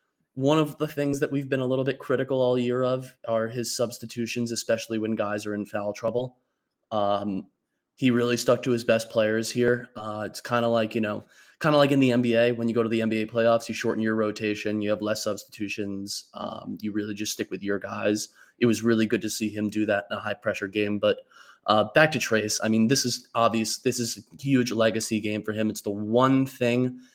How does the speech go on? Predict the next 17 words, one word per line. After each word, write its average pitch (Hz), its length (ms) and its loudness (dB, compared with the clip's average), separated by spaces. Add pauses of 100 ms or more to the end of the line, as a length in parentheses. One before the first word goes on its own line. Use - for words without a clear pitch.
(120)
that 117 100 -4
he 120 140 0
just 117 220 0
has 113 180 2
not 110 480 2
had 113 280 2
on 110 160 2
his 107 220 -4
resume 104 420 2
here 104 260 0
at 101 100 0
Indiana 101 560 -2
is 101 160 -6
a 98 60 -8
tournament 101 500 -4
berth. 101 280 -4 (480)
Uh, 98 180 -10